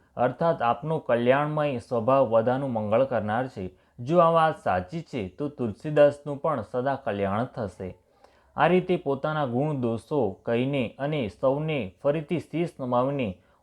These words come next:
હું શ્રી રઘુનાથજીના નિર્મળ યશનું વર્ણન કરું છું, જેને સાંભળવાથી કળિયુગના પાપ નષ્ટ પામશે. મુનિ યાજ્ઞવલ્કજીએ જે સોહામણી કથા મુનિશ્રેષ્ઠ ભરદ્વાજજીને સંભળાવી હતી, એ સંવાદને હું વખાણીને કહીશ.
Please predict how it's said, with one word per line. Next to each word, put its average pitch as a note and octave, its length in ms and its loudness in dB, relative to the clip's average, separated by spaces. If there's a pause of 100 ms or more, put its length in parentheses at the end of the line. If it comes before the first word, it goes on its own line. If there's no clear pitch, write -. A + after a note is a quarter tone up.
હું D#3 160 -4
શ્રી D3 220 -2
રઘુનાથજીના C3+ 760 2
નિર્મળ A#2+ 420 0
યશનું A2+ 420 -2
વર્ણન G2+ 340 0
કરું G#2+ 260 -4
છું, F#2+ 160 -8
જેને A#2+ 280 0
સાંભળવાથી A2+ 680 0
કળિયુગના A#2+ 520 -2
પાપ A#2 360 -2
નષ્ટ G#2+ 380 -6
પામશે. F#2+ 540 -8 (2250)
મુનિ E3 300 0
યાજ્ઞવલ્કજીએ C#3+ 840 2
જે C3 200 -2
સોહામણી C3 580 -2
કથા B2+ 280 -2
મુનિશ્રેષ્ઠ C#3 680 -2
ભરદ્વાજજીને C3 800 2
સંભળાવી A2+ 600 -2
હતી, G2+ 320 -10
એ E3 180 0
સંવાદને B2+ 600 0
હું C3 200 0
વખાણીને B2 560 0
કહીશ. G#2+ 240 -2